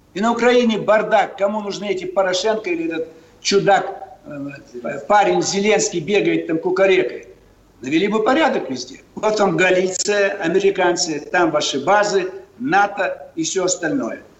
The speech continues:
И пусть работают на вас. Три четверти Украины в состав России. Тишина. Вы хотите свой газ продавать? Сделайте его дешевым.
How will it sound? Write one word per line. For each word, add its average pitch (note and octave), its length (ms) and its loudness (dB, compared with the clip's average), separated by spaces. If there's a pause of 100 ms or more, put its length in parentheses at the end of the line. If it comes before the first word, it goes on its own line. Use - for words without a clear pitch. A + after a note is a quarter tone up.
И D#3+ 100 0
пусть G#3 240 0
работают G3 420 4
на E3 140 2
вас. - 400 -4 (220)
Три B3 200 4
четверти C4+ 440 2
Украины G#3+ 440 4
в - 40 -4
состав G3 500 0
России. C#3 500 -8 (280)
Тишина. A#2 580 -4 (460)
Вы F#3+ 120 4
хотите G#3 420 0
свой G#3 420 2
газ C4 360 2
продавать? D#3 500 -2 (400)
Сделайте C4 500 -2
его C4+ 120 -2
дешевым. C4+ 680 0